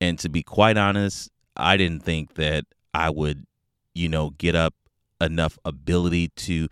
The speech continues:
do anything effective to lose weight, you know, to actually be better. And I surprised myself.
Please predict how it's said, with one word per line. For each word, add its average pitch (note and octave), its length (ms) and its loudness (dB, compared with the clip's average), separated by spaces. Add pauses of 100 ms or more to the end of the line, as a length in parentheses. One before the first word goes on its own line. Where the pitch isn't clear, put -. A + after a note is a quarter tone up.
(360)
do G#2 240 6
anything G2+ 580 0 (120)
effective G2+ 840 0 (520)
to D#4+ 340 8
lose G#2+ 280 8
weight, C#2+ 360 0
you G2+ 120 2
know, G2 140 4
to F#3 320 2
actually F2+ 340 0
be D#2 180 -2
better. C#2+ 420 -2 (520)
And B2+ 560 2 (280)
I B2+ 160 6
surprised B2+ 640 2
myself. F#2+ 800 -2